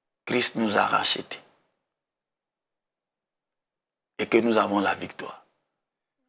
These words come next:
Je crois que quand on a la victoire, vous savez ce qui découle derrière.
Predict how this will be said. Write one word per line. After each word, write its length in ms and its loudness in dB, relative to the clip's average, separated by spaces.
Je 80 -2
crois 160 4
que 100 -4
quand 260 -2
on 100 0
a 60 4
la 140 2
victoire, 380 0
vous 100 -2
savez 260 2
ce 100 -2
qui 100 -2
découle 340 -4
derrière. 380 0